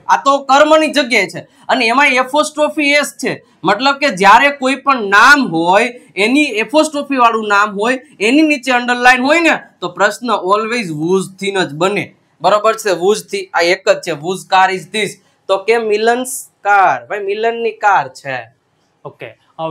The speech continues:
Speaker 2: વિરાજ left his job because he didn't enjoy his work.
Speaker 1: હા, હવે આપણે કીધેલું છે કે ભાઈ because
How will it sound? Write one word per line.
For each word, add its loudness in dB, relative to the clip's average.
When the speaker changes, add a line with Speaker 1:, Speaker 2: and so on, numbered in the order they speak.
Speaker 2:
વિરાજ 0
left -4
his -4
job -4
because -6
he -12
didn't -12
enjoy -12
his -16
work. -12
Speaker 1:
હા, -2
હવે 4
આપણે 2
કીધેલું 0
છે -4
કે -6
ભાઈ -4
because 2